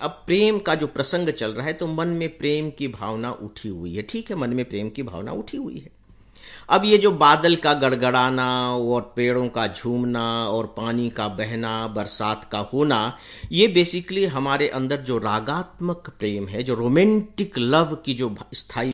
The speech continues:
की भावना पैदा हुई है, उसे वो उद्दीप्त कर देता है, उसे वह बढ़ा देता है।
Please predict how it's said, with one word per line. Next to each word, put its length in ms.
की 60
भावना 320
पैदा 340
हुई 360
है, 200
उसे 180
वो 140
उद्दीप्त 460
कर 140
देता 340
है, 180
उसे 240
वह 200
बढ़ा 680
देता 320
है। 240